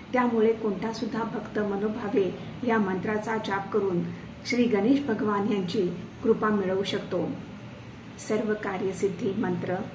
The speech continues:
अशा प्रकारे आहे, लक्षपूर्वक ऐका. ओम गण गणपतये सर्व कार्यसिद्धी कुरु कुरु स्वाहा.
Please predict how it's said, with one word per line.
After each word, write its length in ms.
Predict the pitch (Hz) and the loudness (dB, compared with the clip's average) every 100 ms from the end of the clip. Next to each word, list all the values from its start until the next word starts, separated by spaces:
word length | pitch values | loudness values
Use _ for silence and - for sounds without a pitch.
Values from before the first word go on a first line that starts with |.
| - | -6
अशा 220 | 220 214 240 | -4 -2 -2
प्रकारे 440 | 220 202 190 190 | -4 -2 -2 -2
आहे, 320 | 185 - 170 170 - - - - - | -4 -4 -4 -4 -8 -12 -14 -10 -2
लक्षपूर्वक 680 | 254 - 269 226 196 - 220 | 0 2 0 2 0 -2 -2
ऐका. 360 | 175 170 170 170 - - - - - - - | -4 -4 -6 -8 -12 -14 -16 -14 -16 -14 6
ओम 720 | 220 220 214 226 240 262 277 - - - - - 185 | 10 12 12 10 8 8 8 6 -2 -12 -14 -6 4
गण 300 | 214 233 262 285 330 - - 208 | 6 10 10 10 8 4 -4 4
गणपतये 1000 | 214 240 247 233 226 208 196 196 254 - - - - | 6 6 4 4 6 8 8 8 4 0 -10 -12 -6
सर्व 420 | - 294 311 311 320 320 | 2 6 8 8 6 4
कार्यसिद्धी 1040 | 247 254 269 269 269 - 208 175 220 220 240 262 - - - - | 4 6 8 8 6 6 2 2 2 2 2 -2 -4 -12 -12 -2
कुरु 280 | 240 226 262 294 - - | 2 6 6 6 0 0
कुरु 240 | 220 214 254 - - | 2 4 2 -2 -6
स्वाहा. 560 | - 214 190 180 - | -4 -2 0 0 0